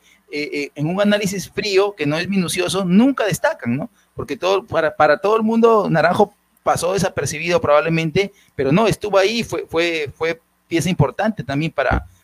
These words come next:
para, para guerrear con esas dos, dos, dos torres grandes. Ojo que, que el, el reemplazante de Carmona, que fue el chico Fuentes, que es un categoría sub-veinte, Huancayo también formado en sus divisiones menores, eh,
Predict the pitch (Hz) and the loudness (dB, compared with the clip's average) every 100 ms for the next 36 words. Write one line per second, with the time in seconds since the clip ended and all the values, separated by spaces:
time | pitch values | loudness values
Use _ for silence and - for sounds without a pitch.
0 | _ - 120 113 110 - 117 117 117 127 | _ -4 0 0 -2 -4 -4 -4 -4 0
1 | 160 151 139 143 156 131 - 135 - - | 0 0 -2 0 -2 -4 -4 -6 -6 -10
2 | 139 131 - - - 135 131 151 151 139 | -8 -8 -8 -12 -10 -8 -4 -4 -2 0
3 | 165 160 127 _ - _ 196 202 240 202 | 0 0 -4 _ -20 _ 2 4 2 2
4 | 165 135 135 135 131 131 135 131 127 - | 0 0 -4 -2 -2 -2 -2 -2 -6 -6
5 | 139 123 127 123 120 151 175 180 202 180 | -6 -4 -4 -2 -4 -2 -2 2 4 6
6 | 151 135 123 - 156 175 175 - _ _ | 4 2 0 2 2 4 2 0 _ _
7 | _ _ _ - 131 127 147 147 131 151 | _ _ _ -4 0 0 0 -2 0 0
8 | 160 170 165 151 135 - - 170 170 175 | 2 2 0 -2 -4 -6 -6 -4 0 0
9 | 165 175 - 123 139 147 139 135 139 127 | 0 -2 -4 -8 -4 -4 -2 -4 -4 -4
10 | 147 143 147 156 156 131 117 117 143 135 | -4 -6 -6 -6 -4 -6 -4 -2 -2 -2
11 | 120 139 135 120 131 131 135 131 120 135 | -4 -6 -8 -6 -2 -2 -4 -12 -6 -4
12 | 139 131 131 143 - _ _ _ - 127 | -2 -2 -2 -6 -10 _ _ _ -8 -4
13 | 123 120 110 | -4 -4 -8